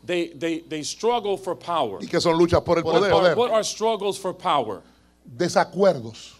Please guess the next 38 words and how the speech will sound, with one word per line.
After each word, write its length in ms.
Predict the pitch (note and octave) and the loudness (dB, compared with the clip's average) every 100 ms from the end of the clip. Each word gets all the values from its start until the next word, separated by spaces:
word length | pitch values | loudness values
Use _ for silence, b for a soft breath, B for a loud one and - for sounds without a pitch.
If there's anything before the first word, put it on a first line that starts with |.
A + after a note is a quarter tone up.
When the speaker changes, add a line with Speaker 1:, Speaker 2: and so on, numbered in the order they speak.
| _ | _
Speaker 1:
It 140 | F#3+ G#3 | -2 2
is, 340 | G#3+ F#3 - - | 2 0 -4 -2
uh, 160 | E3+ | -2
misunderstandings. 1200 | D#3+ G3+ G#3 F3+ E3+ - F3 D3 A2 D#2 - - - _ _ _ _ _ _ _ _ - | 0 -6 -6 -8 -8 -6 -4 -4 -8 -14 -16 -18 -20 _ _ _ _ _ _ _ _ -2
Speaker 2:
Mal 320 | F3+ G3+ G#3+ | 10 10 10
manejo 380 | G3 F#3 G#3 G3+ | 6 2 2 2
de 140 | F3+ | 2
lo-, 140 | D#3+ D#3 B | 0 -2 B
de 100 | E3 | -6
los 240 | E3 E3 B2+ | 0 0 0
desacuerdos. 840 | D#3 F3 D3 F3 D#3 A#2+ G2 - _ - | -4 -2 0 2 2 2 -8 -16 _ 0
Speaker 1:
Uh, 180 | D#3+ D3+ | 0 0
mismanagement 1000 | D3+ G#3+ - F#3 A3+ A3 G3 D#3 F3+ E3+ | -2 -6 -6 -6 -4 -4 -6 -6 -8 -6
of 280 | E3 D#3+ B2+ - B2+ | -2 -2 -4 -10 -4
those 260 | F3 F3 D3 | -2 -2 -4
misunderstandings. 1120 | D#3+ E3 D3+ C3+ - C#3+ G#2+ F#2 - - - _ _ _ _ _ _ _ _ | -6 -6 -8 -10 -8 -8 -8 -12 -18 -20 -20 _ _ _ _ _ _ _ _
Speaker 2:
¿Hay 180 | E3 G3+ | -2 -2
aquí 180 | G3+ G3+ | -2 -4
alguna 260 | F#3+ G3+ F#3 | -4 -4 -2
pareja 260 | F3+ F3+ | -2 -2
que 100 | F3 | -4
nunca 220 | E3+ F#3+ | -10 -8
ha 40 | F#3+ | -10
tenido 300 | F3 F3+ E3 | -10 -6 -4
algún 300 | D#3 F3 E3+ | -4 -6 -8
desacuerdo? 560 | D#3 D#3 D#3 A3 A#3 B3 - | -6 -8 -8 -12 -12 -18 -6
Speaker 1:
Is 160 | E3 C3+ | -6 -2
there 160 | F3 F3 | -4 -2
any 180 | F#3 F3+ | -4 -2
fam-, 320 | F#3+ F#3 F#3 | 0 -2 -2
is 140 | D#3+ | -8
there 160 | C#3+ E3+ E3 | 0 2 2
a 60 | |
marriage 400 | E3+ G3+ G#3 G3+ | 0 -2 -2 -4
here 180 | A3 G#3+ | 0 0
that 220 | G3+ F3+ | 2 0
has 240 | E3+ D#3+ C3+ | 0 -4 -2
never 420 | F#3 F#3+ G3+ F#3+ | -2 0 -2 -4